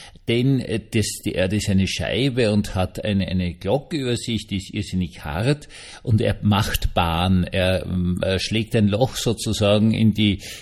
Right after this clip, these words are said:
das hinein, was Erde und Himmel trennt, damit die, die zu ihm gehören, dann da auch durch in den Himmel können. Sie merken also, diese Himmelvorstellung ist noch eine sehr, sehr, sehr einfache. Der Himmel ist einfach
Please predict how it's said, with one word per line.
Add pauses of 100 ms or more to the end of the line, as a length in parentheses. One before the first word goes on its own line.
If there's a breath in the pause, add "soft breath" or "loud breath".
(100)
das
hinein,
was
Erde
und
Himmel
trennt, (460 loud breath)
damit
die,
die
zu
ihm
gehören,
dann
da
auch (220)
durch
in
den
Himmel
können. (600 loud breath)
Sie
merken
also,
diese
Himmelvorstellung
ist
noch
eine
sehr,
sehr,
sehr
einfache.
Der
Himmel
ist
einfach